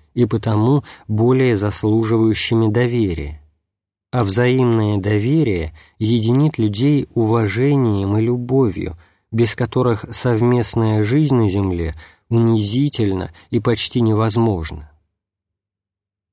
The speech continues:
Второе. Дружба или искренна, или её нет. Смотрите об этом в моей книге «Поющее сердце», главу о дружбе.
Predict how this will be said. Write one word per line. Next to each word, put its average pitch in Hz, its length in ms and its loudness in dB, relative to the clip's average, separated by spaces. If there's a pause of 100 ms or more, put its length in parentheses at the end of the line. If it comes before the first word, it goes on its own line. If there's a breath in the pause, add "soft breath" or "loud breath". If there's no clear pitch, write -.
(120)
Второе. 104 680 -2 (340)
Дружба 110 760 0 (260 loud breath)
или 120 400 2
искренна, 90 920 -4 (200 soft breath)
или 123 240 2
её 113 400 2
нет. 107 480 -2 (500)
Смотрите 117 640 0
об 107 160 0
этом 113 320 0
в 110 140 -2
моей 117 320 2
книге 110 420 0
«Поющее 110 720 0
сердце», 131 640 -4
главу 107 480 0
о 113 100 0
дружбе. 95 600 -2